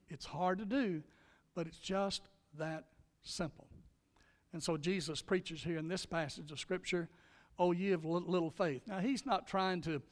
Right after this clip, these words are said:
run us down and make fun of us or shame us because we have anxiety. And if you're dealing with anxiety right now, everybody deals with anxiety at some level. I don't care who you are, how old you are, how young you are, it doesn't matter.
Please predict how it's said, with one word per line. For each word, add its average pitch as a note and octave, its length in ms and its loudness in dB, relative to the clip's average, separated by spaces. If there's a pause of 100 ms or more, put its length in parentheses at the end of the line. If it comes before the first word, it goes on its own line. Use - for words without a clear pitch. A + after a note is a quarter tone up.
(520)
run G#3 220 12
us G#3 160 4
down F#3+ 500 8
and F#3 60 4
make F#3 200 4
fun F#3+ 220 4
of F#3 80 8
us F#3+ 300 6
or - 80 -4
shame F#3 420 0
us F3+ 240 2
because F3 480 2
we F#3 100 0
have F3+ 200 0
anxiety. F3+ 680 -2 (380)
And F#3 120 0
if F#3 120 0
you're D4 100 8
dealing C4 300 6
with G3+ 120 4
anxiety G3 520 6
right F#3+ 180 6
now, F#3+ 160 2
everybody C4+ 420 10
deals F#3 300 6
with F3 140 2
anxiety E3+ 580 2
at D#3+ 180 -6
some G3 280 4
level. D3+ 320 0
I G#3 120 2
don't A#3 140 2
care F3 160 2
who G3+ 200 4
you F#3+ 260 6
are, D#3 240 6 (260)
how G3+ 240 10
old A3 220 10
you G#3 160 8
are, F#3+ 180 12
how D3+ 160 2
young F#3 380 4
you F#3 160 4
are, F#3 80 6
it G3+ 140 2
doesn't F#3 200 8
matter. C#3+ 240 -2